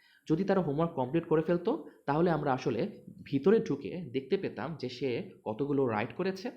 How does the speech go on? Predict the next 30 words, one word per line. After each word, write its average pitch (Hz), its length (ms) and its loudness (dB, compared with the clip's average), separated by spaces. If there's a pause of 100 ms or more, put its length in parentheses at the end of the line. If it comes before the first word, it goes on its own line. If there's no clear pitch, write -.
(360)
কতগুলো 127 360 0
রং 117 180 2 (120)
করেছে। - 280 -10 (680)
তখন 135 280 0 (120)
এখানে 131 260 0 (180)
পেন্ডিং 147 400 0
স্ট্যাটাস 127 420 -4
আর - 180 -8
থাকতো 107 300 -8
না, 73 120 -8 (720)
অটোমেটিকলি 160 640 2 (300)
তার 120 240 2 (520)
হোমওয়ার্কটি 160 520 0 (260)
সঠিকভাবে 156 600 0 (260)
যাচাই 156 400 -2
করা 175 140 2
হয়ে 175 240 2
যেত। 180 140 -2 (440)
যাচাই 113 400 -2
করারও 143 220 4
প্রয়োজন 135 420 2
আপনার, 139 240 -2
আপনার 120 360 -2
পড়তো 165 240 0
না, 190 100 -2 (340)
কিন্তু 185 200 2
আপনি 185 120 4
দেখে 139 260 2
নিতে 202 200 2
পারতেন 110 280 -4